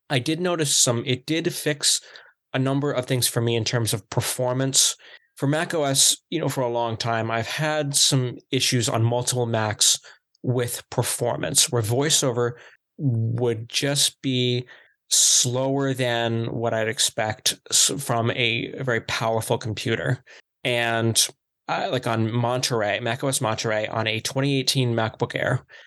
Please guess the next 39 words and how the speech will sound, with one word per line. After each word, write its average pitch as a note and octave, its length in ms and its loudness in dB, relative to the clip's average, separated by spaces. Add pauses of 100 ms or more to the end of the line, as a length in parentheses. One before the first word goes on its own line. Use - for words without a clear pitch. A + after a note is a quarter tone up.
(160)
so - 140 -4
one C3 160 0
point C#3 180 0
six - 320 0
gigahertz A#2 680 2
Intel A2+ 400 2
Core A2+ 640 0
i A2 120 0
five A2 260 -2
processor, C3+ 640 0
eight B2 180 0
gigs B2 200 -2
of A#2+ 80 -2
ram, A2 380 0 (440)
not A#2+ 380 -2 (340)
a C3 60 0
supercomputer C3 680 0
by A2 140 -2
any A2+ 160 2
means, A2 360 2 (300)
but - 200 -2 (220)
certainly C3 500 2
powerful A2+ 480 0
enough G#2+ 200 0
to A#2+ 140 0
use A2+ 220 0
a A2 60 4
screen A#2+ 260 2
reader A2+ 220 2
to - 80 -4
browse G#2 300 0
the A2 100 0
web. A2 360 -2 (640)
I B2+ 200 0
got B2+ 400 -2 (120)
Safari B2 540 2
is B2+ 100 0
not A#2+ 160 0
responding A2+ 640 0